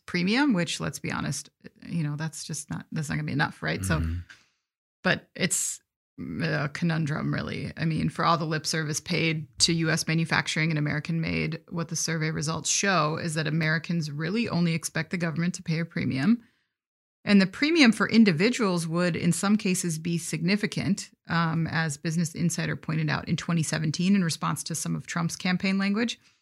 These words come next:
Speaker 1: where he suggested, for example, that he could get Apple to make iPhones in America.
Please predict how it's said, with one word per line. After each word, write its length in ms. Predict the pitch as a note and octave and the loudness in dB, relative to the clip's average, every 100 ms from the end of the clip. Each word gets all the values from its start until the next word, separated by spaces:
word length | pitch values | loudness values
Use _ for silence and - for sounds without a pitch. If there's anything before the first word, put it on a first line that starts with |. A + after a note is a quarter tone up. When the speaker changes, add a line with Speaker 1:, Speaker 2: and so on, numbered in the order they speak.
| _ _ - - - | _ _ -20 -14 0
Speaker 1:
where 160 | F#3 | 2
he 180 | D#3+ F#3 | 4 2
suggested, 640 | - E3+ D#3 D#3 E3 D#3+ | 0 0 0 0 -2 -2
for 100 | - | -2
example, 360 | D#3 D3+ D3+ D#3 | -2 0 -2 -2
that 120 | D3+ | -4
he 120 | D#3+ | -4
could 160 | D3+ D3 | -4 -4
get 80 | - | -2
Apple 340 | D3 - D#3+ | -4 -4 -8
to 140 | - | -6
make 140 | D#3 - | -4 -2
iPhones 400 | D#3 D3 E3 D#3+ | -4 -2 -4 -4
in 60 | |
America. 440 | E3+ D#3+ D#3+ F#3+ | -2 -2 -2 -2